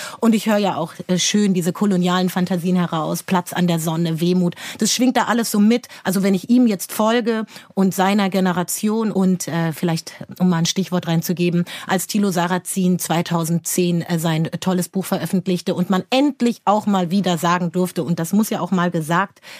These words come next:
werden, ähm, erklärt auf jeden Fall für mich dieses ambivalente Verhältnis aus einer linken Perspektive, wie er spricht, wenn ich dich richtig verstanden habe,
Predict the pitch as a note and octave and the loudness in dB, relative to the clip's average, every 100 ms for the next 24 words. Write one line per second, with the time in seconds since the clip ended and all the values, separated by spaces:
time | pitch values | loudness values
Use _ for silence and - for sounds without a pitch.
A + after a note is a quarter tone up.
0 | - E3 F#3 F#3+ F#3 F#3 - - - - | -6 0 2 2 2 0 -4 -18 -20 -2
1 | F#3+ F#3 F#3+ - _ _ _ _ _ G#3 | 0 2 0 -4 _ _ _ _ _ -2
2 | A#3+ B3 B3 A#3+ B3 A3+ G#3 G#3 G3+ - | 2 0 0 0 0 0 0 0 0 0
3 | F#3+ F3+ - G#3+ G#3+ F3+ F3 F#3+ F#3+ F3 | 0 -2 0 2 2 2 2 2 0 -2
4 | F3 E3 E3+ E3+ F3+ F#3+ F3+ A#3+ A#3+ A#3 | 0 0 0 -2 0 2 2 2 0 -2
5 | - - G#3 G#3 A3 A3 G#3+ - A#3 G3+ | -4 -4 -4 -2 -2 -2 -4 -6 -4 -2
6 | G#3+ - - - - - G3 - G3 G#3 | -2 -2 -4 -4 -4 -4 -4 0 2 0